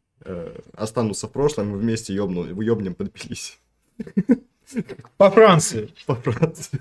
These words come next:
Speaker 1: да.
Speaker 2: Это, продолжая опять-таки тему действительно забавных, э, смешных, значит, э,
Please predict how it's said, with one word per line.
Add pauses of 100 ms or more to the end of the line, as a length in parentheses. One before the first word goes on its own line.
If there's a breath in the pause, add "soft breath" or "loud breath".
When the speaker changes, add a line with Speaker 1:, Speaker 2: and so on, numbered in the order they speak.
(120)
Speaker 1:
да. (2250 loud breath)
Speaker 2:
Это,
продолжая
опять-таки
тему
действительно
забавных,
э,
смешных,
значит,
э,